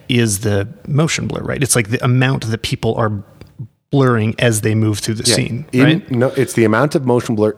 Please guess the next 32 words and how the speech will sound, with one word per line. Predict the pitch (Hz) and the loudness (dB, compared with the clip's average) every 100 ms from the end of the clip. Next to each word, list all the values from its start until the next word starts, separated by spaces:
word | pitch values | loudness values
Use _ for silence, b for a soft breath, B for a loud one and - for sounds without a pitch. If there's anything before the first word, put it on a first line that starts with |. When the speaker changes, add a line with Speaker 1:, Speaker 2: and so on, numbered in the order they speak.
| - | 0
Speaker 2:
in | 117 123 | 2 2
between | 127 - 110 107 | 0 -2 -2 -2
each | 110 104 - | -2 -6 -6
frame. | - 98 76 | -4 -4 -4
So | 76 107 | -4 -2
if | 104 | 2
you | |
have | 107 | 2
Speaker 1:
Right. | 104 | 0
Speaker 2:
twenty-four | - 117 139 151 - 110 | 0 2 4 2 4 4
frames | 110 - 98 107 110 | 2 0 0 0 -2
per | - | -4
second, | 101 143 135 85 92 127 B B B B B B _ | 0 0 0 -4 -4 -8 B B B B B B _
you | 123 120 | 0 2
essentially | 117 139 156 | 4 2 0
have | 107 104 92 | 2 2 2
one | 90 92 113 | 0 0 2
frame | 143 - 110 143 180 | 2 0 2 0 -2
and | 104 | 0
then | 101 | 0
a | |
gap | 92 101 101 - | 0 -2 -2 -2
of | 107 | -6
time | - - 127 85 85 - | -6 -2 0 0 -4 -4
in | 101 | -4
between | 101 - 101 | -2 -2 0
that | 101 - | -2 -2
frame | 98 95 | -2 0
and | |
the | 92 | 0
next | 95 123 | 0 -2
frame. | - 87 - 87 | -4 -6 -8 -12